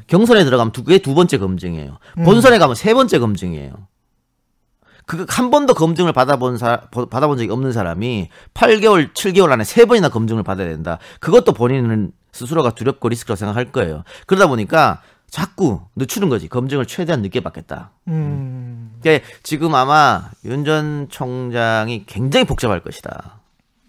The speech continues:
Speaker 2: 이런 모든 것을 다 고려하고 김종인 전 위원장이 한 두 달 전부터 그런 윤석열이 시기를 놓친 것 같다는
Speaker 1: 그럼요.
Speaker 2: 그런 뉘앙스를
Speaker 1: 네.
Speaker 2: 계속 풍기는 건가요,
Speaker 1: 네,
Speaker 2: 그러면?
Speaker 1: 오월 달에 등판했었어야 되는 거죠.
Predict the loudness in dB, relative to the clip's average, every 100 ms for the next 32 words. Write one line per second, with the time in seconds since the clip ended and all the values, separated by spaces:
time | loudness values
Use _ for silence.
0 | -20 -20 -20 -8 2 2 2 -2 -2 -2
1 | -2 0 2 2 2 -2 -4 -6 -6 -8
2 | -10 -12 -12 -12 -4 -2 0 -2 -2 -4
3 | -8 -6 -4 -2 -2 -2 -2 -4 -4 -4
4 | -2 -4 -4 -6 -6 -8 -8 -4 -4 -2
5 | -6 -8 -12 -6 -4 -4 -4 -10 -18 -18
6 | -14 -14 -14 -14 -6 -2 0 0 0 0
7 | -2 -4 -6 -8 -6 -4 -2 -2 -4 -4
8 | 0 -2 -2 -4 0 2 4 4 4 2
9 | -2 0 0 0 -4 -6 -8 -6 -4 -2
10 | -2 -4 -8 -10 -8 -2 0 2 2 0
11 | -2 -4 -12 -8 -8 -8 -12 -12 -12 -16
12 | -16 -18 _